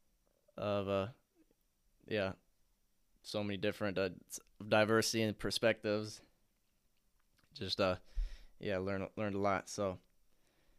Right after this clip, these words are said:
ended up going to Bemidji State University after, after Central Lakes.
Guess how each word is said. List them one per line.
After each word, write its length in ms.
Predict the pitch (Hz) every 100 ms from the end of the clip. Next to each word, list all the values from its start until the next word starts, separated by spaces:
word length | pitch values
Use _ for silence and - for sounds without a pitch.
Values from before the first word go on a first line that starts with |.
| _ _ _ _ -
ended 260 | 131 127
up 300 | 127 127 - - - - - - - -
going 340 | - 123 120 117
to 220 | - 120
Bemidji 420 | 107 113 120 117
State 540 | 107 - 123 123 - - - -
University 680 | 120 113 120 123 - 120 110
after, 460 | 110 - 107 107 - - - - _ -
after 560 | 107 110 - 104 104 107 _ - - _
Central 400 | - 120 110 110
Lakes. 480 | 110 117 120 - -